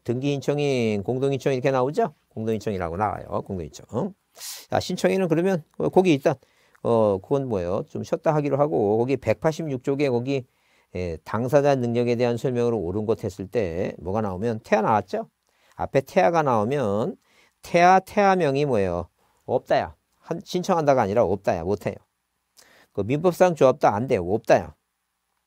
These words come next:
그 지방자치단체 있죠? 공법인. 지방자치단체는 있다야. 없다가 아니라 있다고.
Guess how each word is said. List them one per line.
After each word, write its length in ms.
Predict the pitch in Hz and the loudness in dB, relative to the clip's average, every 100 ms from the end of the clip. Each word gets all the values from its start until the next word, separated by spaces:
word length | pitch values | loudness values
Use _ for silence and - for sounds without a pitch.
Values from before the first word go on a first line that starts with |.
| _ _ - _ _ | _ _ -20 _ _
그 100 | 196 | -4
지방자치단체 720 | - 190 196 196 202 185 185 | 2 4 6 6 6 4 4
있죠? 140 | 180 202 | 4 2
공법인. 420 | 160 156 156 123 | 2 2 2 0
지방자치단체는 640 | - 180 180 170 190 185 | 0 2 4 2 2 0
있다야. 380 | 143 175 143 92 | 0 6 6 6
없다가 300 | 107 - 127 | 0 2 2
아니라 140 | 110 107 | 4 0
있다고. 400 | - 87 - | -2 -6 -8